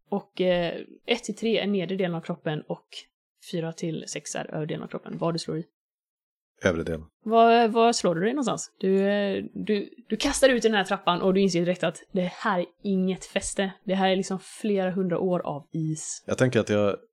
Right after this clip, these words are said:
Speaker 2: när jag halkar så, jag lyckas inte få in händerna under mig. Men jag får liksom upp armarna nog mycket för att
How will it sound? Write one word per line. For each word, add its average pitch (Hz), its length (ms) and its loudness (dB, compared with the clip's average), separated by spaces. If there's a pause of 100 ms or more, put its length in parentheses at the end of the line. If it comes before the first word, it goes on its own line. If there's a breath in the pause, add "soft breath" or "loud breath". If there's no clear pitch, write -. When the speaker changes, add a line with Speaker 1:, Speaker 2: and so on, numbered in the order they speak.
(120)
Speaker 2:
när 107 100 0
jag 107 80 2
halkar 117 380 2
så, 101 400 2 (380)
jag 107 120 2
lyckas 123 240 2
inte 127 140 2
få 143 80 2
in 104 120 2
händerna 98 420 0
under 85 200 -6
mig. 82 220 -10 (400)
Men 95 340 -4 (320)
jag 98 480 -2
får - 160 -2
liksom 104 220 -2
upp 92 100 -8
armarna 107 420 0
nog 92 140 -2
mycket 87 220 -8
för 95 60 -2
att 85 200 -4